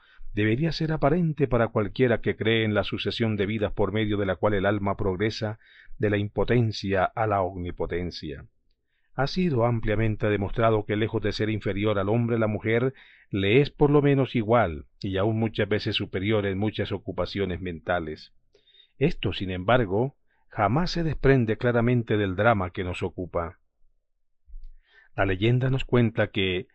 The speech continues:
Tannhäuser, que representa el alma en cierto estado de su desarrollo, ha sufrido desengaños de amor,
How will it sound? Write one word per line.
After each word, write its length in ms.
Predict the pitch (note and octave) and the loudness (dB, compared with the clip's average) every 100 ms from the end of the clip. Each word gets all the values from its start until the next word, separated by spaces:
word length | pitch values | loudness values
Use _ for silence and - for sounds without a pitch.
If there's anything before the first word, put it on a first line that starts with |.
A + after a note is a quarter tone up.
| _ - | _ -2
Tannhäuser, 880 | A#2 C3 A2+ E2+ E2 - B2 E3 F3+ _ _ - | 0 0 0 0 0 -2 -2 -4 -10 _ _ -10
que 100 | - | -2
representa 580 | G2+ G#2 G#2+ E3 E3 C#3+ | 0 0 -2 0 0 2
el 100 | A#2 | 4
alma 440 | B2+ C#3+ C#3 C#3 - | 4 2 2 0 0
en 240 | A2+ G2+ | -2 -2
cierto 460 | F#2+ A#2 C3+ B2+ A#2+ | -2 2 2 2 0
estado 460 | G2+ - C3 B2 A2 | 0 2 2 4 2
de 100 | G2+ | 0
su 160 | A2 | 0
desarrollo, 640 | G2+ G2 F#2+ A2+ C3+ C3+ C#3 - - - | 0 0 0 2 2 2 -2 -10 -20 -4
ha 120 | F#2+ | -2
sufrido 460 | - G#2 A2+ A2 G#2+ | 0 0 2 2 2
desengaños 720 | G2+ G#2 F2+ F#2+ A2 G#2 G#2 | 2 0 0 0 0 0 -2
de 120 | F#2+ | -2
amor, 580 | F2+ F2 A2 D2+ D#2+ | 0 2 0 0 -4